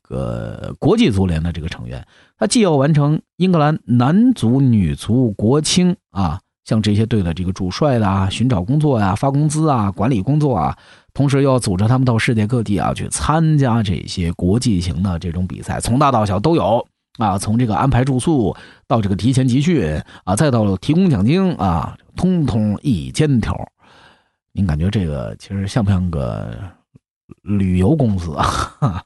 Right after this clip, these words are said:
<laughs> 哦，英足总呢，同时他还是这个英国奥委会的成员，所以呢，英国男女国奥队的这些事儿，他们也都得管。哎，啊，对了，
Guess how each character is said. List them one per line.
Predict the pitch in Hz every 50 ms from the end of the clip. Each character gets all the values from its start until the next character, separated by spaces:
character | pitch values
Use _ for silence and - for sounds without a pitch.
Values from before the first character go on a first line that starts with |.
| _ _ _
<laughs> | 175 226 240 185 - - - - - - - - - - - _
哦， | 110 92 90 - - _ _ _ _ _
英 | - 165 180 175
足 | 165 180 175
总 | 151 123 113
呢， | 110 113 113
同 | - 113 127 151
时 | 143 - 127 131
他 | 127 127 135 135
还 | - 120 123
是 | 120 127 113
这 | 98 101 98
个 | 87 87 80 71 67 69
英 | 71 147 160 170
国 | 160 139 139
奥 | - 156 160
委 | 127 104 85 71
会 | - - - 202 135
的 | 73 58
成 | - - -
员， | 57 - - - - _
所 | _ - 143 135
以 | 131 117
呢， | 101 98 95 95 87 -
英 | 160 180 190 190
国 | 170 151 139 143
男 | 143 127 120 139 170 151
女 | 101 76 71
国 | - - - - 180
奥 | 208 131 98
队 | 90 92 78 62
的 | 58 55
这 | - - 58
些 | 57 - 52
事 | - -
儿， | - - - _ _ _ _ _
他 | - - - 73
们 | 69 67 69 52
也 | 52 52 50 - _ _ _
都 | 240 262 269 269 262 240
得 | - - 69 78
管。 | 82 - - - _ _ _ _ _ _ _ _ _ _ _
哎， | - 123 - - _ _ _ _ _ _ _ _ _ _ _ _ _ _ _ _ _ _ _ - - _ _ _ _
啊， | 123 127 127 -
对 | - 131
了， | 110 -